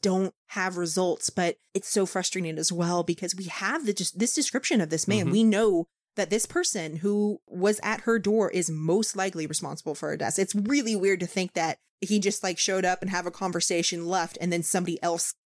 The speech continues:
Speaker 1: came and killed the entire family.
Speaker 2: And now that we can't locate him either, he's
Speaker 1: Yeah.
Speaker 2: probably moved somewhere, changed his
Speaker 1: Yeah.
Speaker 2: name.
Speaker 1: And that's what it seems like, is that the, the police know maybe who this person was in relation to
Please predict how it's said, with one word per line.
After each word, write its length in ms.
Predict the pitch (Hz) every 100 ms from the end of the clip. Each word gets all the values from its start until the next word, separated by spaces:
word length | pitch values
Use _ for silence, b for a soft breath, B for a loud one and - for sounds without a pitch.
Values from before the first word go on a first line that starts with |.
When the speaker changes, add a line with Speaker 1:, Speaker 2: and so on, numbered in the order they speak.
| _
Speaker 1:
came 400 | - 185 170 156 -
and 160 | 175
killed 280 | 160 202 185
the 80 | 185
entire 320 | 175 190 170
family. 480 | - 185 175 156 160 143
Speaker 2:
And 180 | 131 131
now 140 | 131
that 100 | 127
we 100 | 113
can't 280 | - 113 98
locate 340 | 113 120 98
him 140 | 92 104
either, 340 | 104 80 98 _ -
he's 160 | 107
Speaker 1:
Yeah. 140 | 196 117
Speaker 2:
probably 220 | 120 107
moved 280 | 107 120 120
somewhere, 520 | 131 117 113 110 110
changed 340 | - 98 98
his 160 | 92 90
Speaker 1:
Yeah. 80 | 117
Speaker 2:
name. 500 | 110 110 107 107 107
Speaker 1:
And 160 | - 208
that's 220 | 240 -
what 80 | 381
it 100 | 285
seems 340 | - 277 254
like, 200 | 180 151
is 140 | 165 160
that 260 | 175 170
the, 80 | - -
the 240 | 180 180
police 480 | 175 220 233 247 - - _
know 580 | 190 196 208 254 254 - _
maybe 340 | 190 214 202
who 300 | 190 - 233
this 160 | 220 226
person 480 | - 202 - 190 170
was 300 | 175 196 196
in 80 | 196
relation 540 | 175 165 185 - 214
to 520 | 208 - 196 196 208